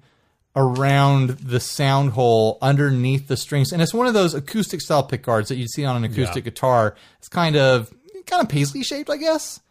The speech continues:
Speaker 1: Kind of teardrop shaped. Um, I was wondering, since you are a long guitarist,
Speaker 2: Mm-hmm.
Speaker 1: Steve, does this have any sort of function to you as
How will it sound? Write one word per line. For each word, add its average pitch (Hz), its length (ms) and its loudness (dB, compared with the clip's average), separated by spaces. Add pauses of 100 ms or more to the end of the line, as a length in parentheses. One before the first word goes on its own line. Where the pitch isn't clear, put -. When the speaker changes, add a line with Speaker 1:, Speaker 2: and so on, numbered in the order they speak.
(420)
Speaker 1:
Kind 202 140 -8
of - 40 -8
teardrop 214 420 0
shaped. 214 420 -6 (720)
Um, 131 560 2 (760)
I 180 240 2
was 254 240 4
wondering, 143 380 0
since 143 280 -4
you 214 160 0
are 185 220 4
a 135 120 2
long 117 280 0
guitarist, 107 640 -6
Speaker 2:
Mm-hmm. 127 200 -8
Speaker 1:
Steve, 104 580 -8 (1200)
does 160 280 -2
this 196 140 -4
have 196 180 -2
any 196 140 0
sort 180 200 -4
of 147 80 -2
function 190 560 -4
to 202 140 -12
you 220 320 -6
as 170 460 -4